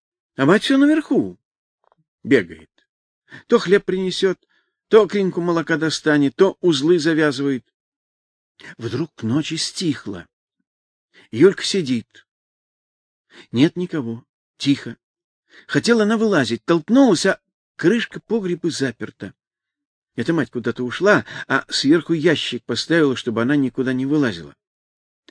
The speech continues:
Потом хлопнула дверь, это мать. Открыла она погреб. Запыхалась, сама растрёпанная, «Вылезайте», говорит. Юлька вылезла, а бабка не хочет, не вылазит. Насилу уговорили её. Входит отец с винтовкой.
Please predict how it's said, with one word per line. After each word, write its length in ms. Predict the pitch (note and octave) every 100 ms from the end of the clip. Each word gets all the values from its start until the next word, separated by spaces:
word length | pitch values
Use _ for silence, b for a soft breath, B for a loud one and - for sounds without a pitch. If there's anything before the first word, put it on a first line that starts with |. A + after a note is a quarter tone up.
| b b
Потом 260 | - F3+ F3+
хлопнула 600 | - D#3+ G3 F3 F3 E3+
дверь, 300 | C3+ C#3+ B2+
это 220 | D#3+ -
мать. 460 | D3 A#2 G2+ - - b b b
Открыла 540 | B2+ - - F3 B2
она 180 | A2+ A2
погреб. 440 | A2+ D3+ B2 F2+ - _ _ _ _ _
Запыхалась, 640 | A2+ B2 A#2+ A#2 F#3 D#3+ B2+
сама 280 | - C3+ C#3+
растрёпанная, 640 | C#3+ - D#3 F3+ C3+ B2+
«Вылезайте», 540 | G#2+ A#2+ C3 G#3 D#3+ D#3
говорит. 420 | C#3+ C3+ A#2 _ _ _ _ _ _ _ _
Юлька 380 | C3 F3+ C#3
вылезла, 460 | C#3 G#3 F3 - C#3
а 40 |
бабка 340 | B2+ F#3 - A3+
не 100 | G#3
хочет, 400 | - D3+ - - _ _ _ _ -
не 140 | D#3
вылазит. 520 | G3 F#3+ C3+ G2+ E2+ _ _ _ _ _ _ _ _ _
Насилу 400 | - D3 - A3
уговорили 520 | G#3 F3 F#3+ F3+ C#3+ B2+
её. 340 | A#2 G#2 F#2+ _ _ b b
Входит 380 | _ - F3 E3+
отец 320 | F#3 - D3 -
с 120 | -
винтовкой. 640 | C#3 C#3 B2+ A2 - E2